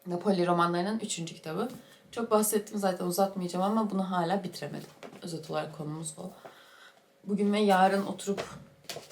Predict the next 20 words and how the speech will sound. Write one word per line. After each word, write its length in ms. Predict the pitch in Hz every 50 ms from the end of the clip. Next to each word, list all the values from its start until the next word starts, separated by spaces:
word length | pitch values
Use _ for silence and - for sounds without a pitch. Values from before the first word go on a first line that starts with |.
| - - -
bunu 200 | 185 180 175 - -
bitirmeyi 480 | 196 202 - - 175 185 185 185 180
umuyorum. 500 | 170 165 165 165 160 160 165 185 214 233 233 - - - _ _ _
Çok 180 | - - 175 170
ihtiyacım 560 | 165 - - 165 160 160 160 165 165 170 180
var. 180 | 226 254 262 - - _ _ - - - - - - - - - _ _ _ _ _ - - _ _ -
Bir 80 | 226 214
sonraki 640 | 226 254 254 247 254 240 240 - 247 247 226 - - - - - - - _ _ _ - - -
kitabımız 680 | - - - 220 208 220 233 262 311 - - - - - - - - - - - - - -
Dünyanın 360 | 226 233 233 240 240 254 262
Gözü, 360 | 254 240 226 170 185 165 160 - - -
Robert 260 | 185 175 180 190 180 -
Jordan'ın. 480 | 196 185 180 180 185 220 240 247 226
Ben 200 | 220 214 214 220
bu 60 | 233
kitabın 300 | 233 - - 269 285 269
zaten 500 | 247 233 226 226 233 - 285 285 285 262
yüzde 240 | 233 208 196 - 220
ellisini 380 | 220 220 208 202 - - 240 247
okudum. 540 | - - - - - - - 147 180 214